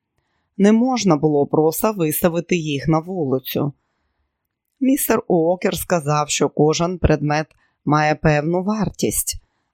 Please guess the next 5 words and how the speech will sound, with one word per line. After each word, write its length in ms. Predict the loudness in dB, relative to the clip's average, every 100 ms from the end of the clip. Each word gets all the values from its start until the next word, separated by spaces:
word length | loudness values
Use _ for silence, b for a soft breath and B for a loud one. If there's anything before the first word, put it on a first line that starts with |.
| -2
До 140 | 0
меблів 440 | 0 0 -2 -4 -4
потрібно 520 | -2 0 0 0 -2
прикріпити 680 | -2 -4 -2 -4 0 0 2
бирки 560 | 2 2 0 0 -2 -2